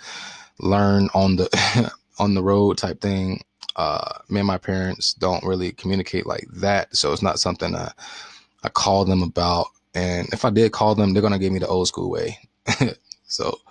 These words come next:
um, I appreciate you guys listening, man. It's Keith Glaze. Check me out on Instagram and Twitter and, uh, Facebook at Mind Bub. That's M I N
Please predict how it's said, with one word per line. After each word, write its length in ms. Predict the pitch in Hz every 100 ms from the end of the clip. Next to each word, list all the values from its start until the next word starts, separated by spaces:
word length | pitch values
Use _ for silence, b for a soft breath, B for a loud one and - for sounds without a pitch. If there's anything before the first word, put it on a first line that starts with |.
| B B B B B B _
um, 580 | 92 92 87 87 85 92 - _ - - _ _ _ _ _ _ _ _ -
I 40 |
appreciate 340 | 101 113 98 90
you 60 |
guys 280 | 80 90 -
listening, 360 | 92 - 90 90
man. 240 | 92 92
It's 100 | 95
Keith 280 | - 104 95
Glaze. 560 | 101 101 101 101 98 -
Check 220 | - -
me 100 | 123
out 100 | 120
on 200 | 117 113
Instagram 800 | - 117 - 110 107 107 104 110 - b b b -
and 160 | 110 -
Twitter 420 | 113 113 - 98 _ _ _ _ _ - -
and, 120 | 107
uh, 120 | 101 95
Facebook 540 | 101 101 - 92 -
at 140 | 87 87
Mind 640 | 95 98 101 101 98 101 - -
Bub. 380 | 95 98 101 -
That's 160 | 95 -
M 160 | 101 95
I 120 | 95 -
N 460 | 98 98 95 98